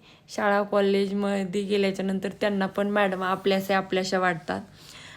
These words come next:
आणि त्यांचा छोटासा व्हिडिओ घेतला सर्वांचा आणि किती क्यूट क्यूट दिसायल्यात पहा. आर्या शौर्या जशा दिसतायत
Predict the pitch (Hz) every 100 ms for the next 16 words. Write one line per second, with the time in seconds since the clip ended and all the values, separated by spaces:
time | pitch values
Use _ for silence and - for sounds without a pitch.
0 | - 180 180 190 190 190 196 - - -
1 | _ - 202 202 214 - 262 226 202 214
2 | 214 214 208 202 208 220 208 202 214 214
3 | 185 180 180 190 196 - - - 214 220
4 | 262 254 277 269 - 247 220 214 208 196
5 | 185 185 190 196 196 320 - - - 180
6 | 196 202 196 196 196 196 185 190 - 185